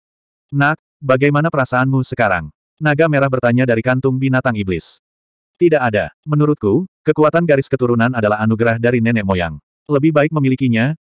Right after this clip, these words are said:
tapi tidak masalah jika tidak memilikinya." Ekspresi Lin Xuan tenang, dan matanya berkedip. "Jadi bagaimana jika saya tidak memiliki kekuatan garis keturunan? Saat saya mencapai level raja, saya masih bisa menghasilkan kekuatan garis keturunan saya sendiri."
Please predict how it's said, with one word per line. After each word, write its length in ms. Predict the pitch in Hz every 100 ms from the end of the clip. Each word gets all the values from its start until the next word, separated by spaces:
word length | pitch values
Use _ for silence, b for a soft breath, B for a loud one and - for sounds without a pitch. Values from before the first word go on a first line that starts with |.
| -
tapi 160 | 127
tidak 240 | 156 143 123
masalah 240 | 117 120
jika 240 | 113 135 123
tidak 300 | 143 127 98
memilikinya." 480 | 101 101 95 85 76 _ _ _ _ _
Ekspresi 460 | 151 - 151 147 165
Lin 140 | 147
Xuan 180 | 139 139
tenang, 380 | 131 147 110 127 - _
dan 220 | 127 123
matanya 400 | 117 135 147 107
berkedip. 320 | 101 104 90 _ _ -
"Jadi 320 | 151 151 175
bagaimana 400 | 156 135 127 131
jika 240 | 123 123
saya 240 | 123 123 123
tidak 160 | 120 113
memiliki 360 | 117 123 131
kekuatan 400 | 123 117 110 117
garis 320 | 101 117 131
keturunan? 480 | 113 107 95 85 76 - _ _
Saat 280 | - 143 151
saya 200 | 139 151
mencapai 320 | 139 131 127
level 280 | 120 117 127
raja, 320 | 131 110 85 - _
saya 280 | - 143 151
masih 200 | 143 139
bisa 160 | 120
menghasilkan 480 | 127 113 110 123 123
kekuatan 400 | 123 117 107 110
garis 240 | 110 113 -
keturunan 400 | 127 123 127 110
saya 320 | - 127 113
sendiri." 480 | 107 98 87 73